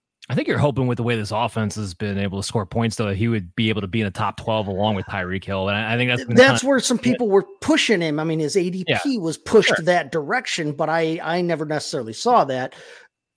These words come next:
Speaker 2: He's, he's the second wide receiver on a team. It, it's a very special <laughs> offense, and this has been a good offense so far, but it's a very special kind of offense that can maintain two wide receiver ones. And Tyreek Hill is just such,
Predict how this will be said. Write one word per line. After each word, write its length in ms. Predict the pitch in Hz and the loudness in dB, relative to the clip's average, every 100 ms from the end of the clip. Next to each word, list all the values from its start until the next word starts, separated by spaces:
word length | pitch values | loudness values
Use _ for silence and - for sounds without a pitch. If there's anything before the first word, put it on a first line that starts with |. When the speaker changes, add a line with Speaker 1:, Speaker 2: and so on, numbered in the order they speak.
| - | -10
Speaker 2:
He's, 360 | 190 226 - | -4 -2 -2
he's 180 | 170 220 | -2 -2
the 80 | 226 | -2
second 380 | - 302 294 247 | -2 -2 -2 0
wide 160 | 233 | 0
receiver 360 | 214 - 247 202 | 0 -2 0 0
on 220 | 165 180 151 | 0 -2 -2
a 200 | 170 170 | -4 -2
team. 280 | - 185 147 | -2 -2 -2
It, 160 | - | -2
it's 180 | 233 220 | -4 0
a 60 | 202 | 0
very 280 | 156 247 233 | 2 0 0
special 680 | - - 220 - 202 175 | -4 -2 -2 0 2 4
<laughs> 0 | |
offense, 680 | 175 - - - 120 120 - - - - | 4 0 -10 -8 -8 -8 -10 -12 -18 -6
and 120 | 180 | 0
this 140 | 214 | 0
has 160 | - 190 | 0 -4
been 200 | 143 262 | 0 0
a 40 | |
good 200 | 202 226 | 2 0
offense 420 | 226 254 - 127 - | 0 -4 -4 -6 -4
so 160 | 117 | -6
far, 200 | 101 117 | -4 -4
but 180 | 123 156 | -4 -6
it's 140 | - - | -8 -6
a 60 | |
very 580 | 143 127 180 214 220 190 156 _ - | -6 -4 0 0 -2 -6 -10 _ -12
special 720 | - - - 185 202 - 214 | -8 -8 -6 -4 -4 -4 -6
kind 260 | - 196 | -2 -2
of 60 | 185 | 2
offense 480 | 170 160 - 120 - - - - | 4 4 2 -8 -8 -20 -8 -2
that 160 | 151 | -2
can 180 | 156 151 | 0 -2
maintain 520 | 156 156 143 156 139 - | 0 -2 -2 -2 -4 -6
two 520 | - 233 190 135 123 - - | -2 0 0 -2 -6 -12 -16
wide 340 | - 170 165 147 | 0 2 4 2
receiver 460 | 139 - 170 143 | -6 -4 -6 -6
ones. 540 | 120 127 151 110 101 - - | -6 -4 -4 -4 -8 -12 -12
And 280 | 139 123 120 | -10 -8 -8
Tyreek 380 | 170 165 165 - | -6 -4 -4 -2
Hill 180 | 165 | -2
is 100 | 135 | -2
just 280 | - 131 - | -4 -6 -2
such, 240 | 175 170 | 0 0